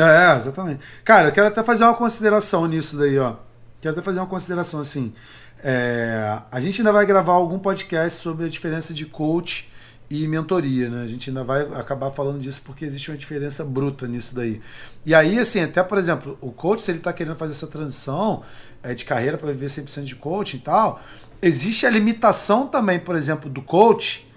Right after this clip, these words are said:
que vai fazer o coach, um processo de coach com outro coach. Caraca, né? Olha só o que eu tô falando. Vamos lá, deixa eu até repetir. Vai existir a limitação do coach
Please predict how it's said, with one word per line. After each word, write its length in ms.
que 160
vai 220
fazer 680
o 120
coach, 420
um 40
processo 400
de 80
coach 320
com 140
outro 320
coach. 400
Caraca, 560
né? 100
Olha 240
só 240
o 60
que 100
eu 60
tô 100
falando. 380
Vamos 240
lá, 100
deixa 180
eu 20
até 100
repetir. 360
Vai 200
existir 320
a 20
limitação 840
do 220
coach 800